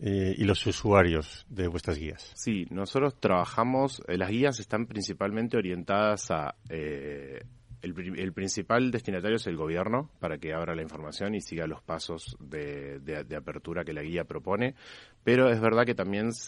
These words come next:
Speaker 2: eh, las pueden utilizar organizaciones de la sociedad civil para alguna cuestión de incidencia, por ejemplo, están trabajando en, en temas anticorrupción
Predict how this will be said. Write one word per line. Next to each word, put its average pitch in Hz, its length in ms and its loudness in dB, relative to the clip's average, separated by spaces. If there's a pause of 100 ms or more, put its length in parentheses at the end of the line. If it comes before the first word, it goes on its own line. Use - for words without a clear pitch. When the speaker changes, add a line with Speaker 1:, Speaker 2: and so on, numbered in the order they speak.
(120)
Speaker 2:
eh, 82 280 -2
las 85 160 -4
pueden 98 220 -2
utilizar 82 480 -4
organizaciones 78 640 -8
de 92 80 -4
la 82 80 -8
sociedad 87 340 -4
civil 113 520 2
para 76 300 -4
alguna 78 280 -6
cuestión 82 280 -8
de 80 80 -8
incidencia, 85 580 -6
por 76 120 -12
ejemplo, 78 200 -12
están 80 200 -10
trabajando 80 500 -8
en, 73 200 -10
en 71 280 -12
temas 80 300 -10
anticorrupción 80 760 -6